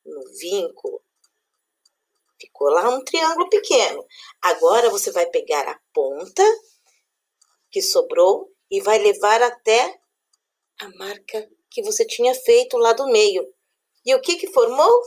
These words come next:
Um quadrado. Vinca bem, abre, recorta e separa o quadrado.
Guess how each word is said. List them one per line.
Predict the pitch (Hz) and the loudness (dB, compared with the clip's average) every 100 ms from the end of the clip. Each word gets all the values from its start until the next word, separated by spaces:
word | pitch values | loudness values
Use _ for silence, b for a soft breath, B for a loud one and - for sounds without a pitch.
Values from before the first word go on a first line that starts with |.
| - - - - _ _ _ _ _ _ _ - | -4 -20 -20 -20 _ _ _ _ _ _ _ -8
Um | 190 180 - | -6 -8 -4
quadrado. | 175 160 - 185 185 170 160 165 156 143 135 - _ _ _ _ _ _ - | 0 0 0 0 2 0 -2 0 2 2 -2 -6 _ _ _ _ _ _ -18
Vinca | 151 185 220 214 175 - | -10 -8 -4 -2 -2 0
bem, | 151 147 175 302 - _ 165 | 0 0 -2 -6 -12 _ -4
abre, | 160 143 - - - _ _ - | -2 -2 -4 -8 -8 _ _ -12
recorta | - 151 - - 151 147 170 - 403 480 - | -6 -6 -4 2 4 4 0 0 0 0 -6
e | |
separa | - - - - 160 269 | -2 0 -2 -2 0 0
o | 330 | 0
quadrado. | 381 392 320 208 - - 139 | -2 0 2 2 -2 -8 -12